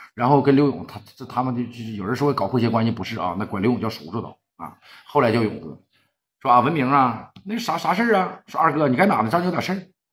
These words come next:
说“我在这潮州城吃饭呢，现在十点多了，都，都，都，那个十一点了，你，你啥事儿啊？”“啊，那我附近呢，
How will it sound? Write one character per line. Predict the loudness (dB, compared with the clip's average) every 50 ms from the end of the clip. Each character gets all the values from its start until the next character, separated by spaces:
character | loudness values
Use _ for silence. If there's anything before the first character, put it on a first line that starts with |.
| _ _ _ _ _ _ _ _ _
说 | _ -6 -4 -2
“我 | 0
在 | 0 0 0
这 | 0 0
潮 | 2 4 6
州 | 6
城 | 6 6
吃 | 4 4 4
饭 | 4 4 4 2
呢， | 0 -2 -2
现 | -4 -4
在 | -4 -4
十 | -4 -2
点 | 0 2 2
多 | 2 2 2
了， | 2 2 2
都， | 2 2 2
都， | 0 -2
都， | -4 -6 -8 -6 -6
那 | -4
个 | -2 -2 -2 -2 -4
十 | -4 -2 0
一 | 2
点 | 4 4 2 0
了， | -2 -2
你， | -4 -4
你 | -4 -6 -8 -8
啥 | -8 -8 -6
事 | -6 -6
儿 | -8 -8 -12 -14 -18 _ _ -20 -20 -20 -2 2
啊 | 4 4
？”“啊， | 4 4 2 0
那 | -2
我 | -2 0 -2
附 | -2 -4 -4
近 | -2 -2 -2
呢， | -2 -4